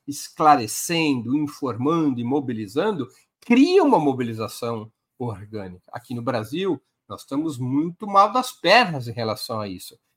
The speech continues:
Veja que no primeiro de maio, que já foi fraco por si só, a cut e as demais centrais sindicais sequer colocaram a questão palestina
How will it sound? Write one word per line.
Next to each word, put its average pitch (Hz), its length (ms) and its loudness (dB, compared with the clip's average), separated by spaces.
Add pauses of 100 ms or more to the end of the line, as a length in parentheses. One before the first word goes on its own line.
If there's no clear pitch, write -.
(120)
Veja 175 300 0
que 175 100 -8
no 156 120 -2
primeiro 135 360 0
de 117 140 -6
maio, 107 420 -2
que - 120 -16
já 277 100 -4
foi 147 160 -6
fraco 143 420 4
por 113 220 -16
si 98 160 -18
só, 214 400 4 (320)
a 147 120 6
cut - 460 0
e 175 60 0
as 143 80 -2
demais 143 300 0
centrais 131 380 -8
sindicais 139 500 -8
sequer - 800 -2
colocaram 220 680 2
a - 40 -6
questão 190 400 -10
palestina 202 880 -6